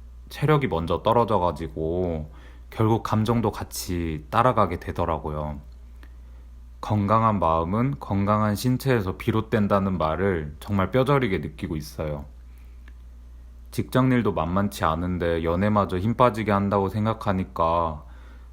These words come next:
'아, 내가 이러려고 연애하나?' 라는 생각이 들게 되더라고요. 세 번째는 이별 경험인데요. 헤어질 때 힘들어할수록 다음 연애의 시작이 어려운 것 같아요. 어, 이 부분은 좀 제 개인적인 생각이 강한데요.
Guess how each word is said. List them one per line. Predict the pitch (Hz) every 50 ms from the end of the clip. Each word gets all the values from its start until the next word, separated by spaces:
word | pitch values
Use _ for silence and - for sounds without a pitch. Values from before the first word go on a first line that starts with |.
| - -
'아, | 92 90
내가 | 80 92 90 95 87
이러려고 | 85 87 101 107 107 101 101 92 - 87 80
연애하나?' | 78 78 80 85 90 85 82 80 78 85 92 104 104 - - - - - - - - - -
라는 | 95 95 95 98 95
생각이 | 92 113 131 135 139 117 113 -
들게 | - 98 90 87 92 -
되더라고요. | - 85 78 90 87 85 82 76 76 76 71 71 71 - - - - - - - - - - - 107 92 78
세 | - - 131 117
번째는 | 143 143 143 143 135 127 120 120 113 113 110 110 107 104 101 -
이별 | 104 107 98 117 131 131 123 120 -
경험인데요. | - 104 95 98 101 101 95 92 85 82 85 82 80 80 87 92 92 82 78 76 - - - - - - - - - - - - - - - - -
헤어질 | - 135 143 151 147 147 143 127 -
때 | 127 120
힘들어할수록 | 123 139 143 131 143 139 135 131 131 123 - - 135 117 117 107 - -
다음 | - - 101 104 110 113 104
연애의 | 92 85 92 98 107 104 101
시작이 | 92 - - - 127 120 113 98 95
어려운 | 78 80 87 98 107 110 104 95
것 | 87 80
같아요. | 78 78 - - - 87 78 76 76 71 71 - - - - - - - - - - - - -
어, | 143 131 -
이 | 87 95
부분은 | 92 113 120 117 123 123 120 110 107 104
좀 | - 104 98 95
제 | 92 - - -
개인적인 | - - 110 113 117 - 123 113 110 98
생각이 | 117 120 120 123 120 104 95 -
강한데요. | - 82 85 87 87 82 82 85 90 98 101 92 85